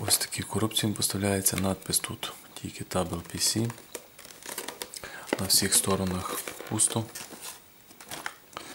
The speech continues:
Ні характеристик, ні назви, нічого немає.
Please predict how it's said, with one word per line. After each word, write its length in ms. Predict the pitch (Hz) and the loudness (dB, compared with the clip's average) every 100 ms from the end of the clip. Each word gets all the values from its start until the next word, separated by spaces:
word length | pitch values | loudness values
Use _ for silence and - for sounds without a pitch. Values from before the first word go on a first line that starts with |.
| - - - | -16 -20 -8
Ні 140 | 110 107 | -4 -2
характеристик, 760 | - 98 - 123 101 - 101 | -2 -2 -4 -2 0 0 0
ні 100 | 98 | 0
назви, 420 | 95 101 101 95 90 98 | 0 0 0 -2 -4 -2
нічого 500 | 98 104 - 95 92 | 0 0 0 0 0
немає. 380 | 90 85 85 | -2 -2 -4